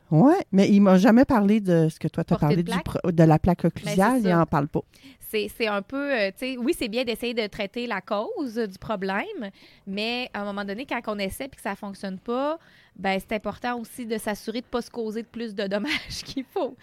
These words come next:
Speaker 1: Oui, c'est
Speaker 2: Tu sais ?
Speaker 1: ça. Puis il y a des, des hab-, ce que je comprends derrière ça, c'est que les habitudes de chaque personne également qu'il
Speaker 2: Mhm.
Speaker 1: faut peut-être modifier ou
Speaker 2: Mhm.
Speaker 1: adapter.
Speaker 2: Mhm.
Speaker 1: C'est peut-être pas grand-chose, mais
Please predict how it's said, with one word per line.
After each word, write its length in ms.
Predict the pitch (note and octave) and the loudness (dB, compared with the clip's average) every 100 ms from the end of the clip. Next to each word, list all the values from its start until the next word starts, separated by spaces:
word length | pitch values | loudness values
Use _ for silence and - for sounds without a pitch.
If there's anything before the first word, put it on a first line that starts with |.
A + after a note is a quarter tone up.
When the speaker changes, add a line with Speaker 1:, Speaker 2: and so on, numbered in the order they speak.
| - | 2
Speaker 1:
Oui, 200 | G#3+ G3 | 4 4
c'est 140 | - | 4
Speaker 2:
Tu 40 | A3+ | 2
sais ? 60 | |
Speaker 1:
ça. 120 | C#4 B3 | 4 2
Puis 120 | G3+ | 4
il 20 | |
y 40 | F#3 | 4
a 20 | |
des, 260 | G3+ F3 D#3+ | 6 4 4
des 280 | F3 D#3+ | 4 6
hab-, 140 | F3+ D#3 E3+ | 4 2 -8
ce 120 | - | -4
que 100 | D#3+ | -6
je 100 | - | 0
comprends 320 | F3+ E3+ G#3+ | 0 4 4
derrière 340 | A#3 F#3 D3+ - | 4 4 4 2
ça, 120 | A#3+ | 0
c'est 180 | - D#3+ | 0 0
que 120 | - | 2
les 280 | D3+ D3+ D#3+ | 4 4 2
habitudes 400 | D3+ C#3+ - G3+ | 0 -2 -6 -2
de 80 | D#3 | -2
chaque 280 | D3+ E3+ - | -2 -6 -4
personne 500 | D3+ - - F3 E3+ | -4 -4 -2 2 2
également 540 | D3 C#3 C#3 C#3+ D#3+ | 2 2 2 2 2
qu'il 260 | E3 A3 A#3+ | 0 -8 -12
Speaker 2:
Mhm. 40 | |
Speaker 1:
faut 100 | F3 | -10
peut-être 440 | D3 C#3 D3+ D3 - | -6 -6 -6 -8 -6
modifier 720 | D#3+ C#3+ D3 - - D#3 E3+ | -4 -6 -8 -16 -10 -4 -2
ou 60 | D#3 | 0
Speaker 2:
Mhm. 80 | |
Speaker 1:
adapter. 720 | D3+ D3 C#3+ - - _ F3 F3+ | 0 4 4 2 -4 _ 2 4
Speaker 2:
Mhm. 120 | F3+ | 2
Speaker 1:
C'est 160 | - E3 | -2 -2
peut-être 240 | E3+ E3 | -2 -2
pas 120 | G#3 | -4
grand-chose, 720 | G#3 F#3+ D#3 - G3 G#3 F#3 | -2 -2 -2 0 0 0 -2
mais 120 | D3+ | -4